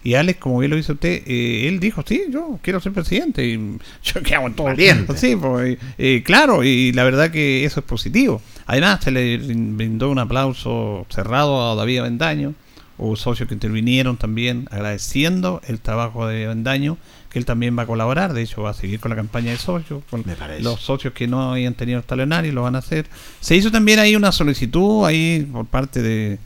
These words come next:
Speaker 1: Mariela Vázquez, Cristian Alfaro y algunos chicos de la barra, en realidad los socios de tomar, retomar la campaña de los socios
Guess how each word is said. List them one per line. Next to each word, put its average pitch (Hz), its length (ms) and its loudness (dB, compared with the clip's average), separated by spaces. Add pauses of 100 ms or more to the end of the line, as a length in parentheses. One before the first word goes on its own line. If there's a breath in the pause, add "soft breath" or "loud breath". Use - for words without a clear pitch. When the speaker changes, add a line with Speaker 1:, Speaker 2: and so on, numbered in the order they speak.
(220 soft breath)
Speaker 1:
Mariela 127 380 2
Vázquez, 135 480 2
Cristian 123 260 -2
Alfaro 135 280 0
y 127 40 2
algunos 123 240 0
chicos 127 260 -2
de 123 40 2
la 127 80 2
barra, 127 340 2 (340 loud breath)
en 120 80 -2
realidad 139 220 4
los 143 140 2
socios 180 300 0
de 156 80 2
tomar, 170 340 4 (180)
retomar 143 360 2
la 190 100 2
campaña 180 480 2
de 165 80 4
los 127 100 -2
socios - 220 -2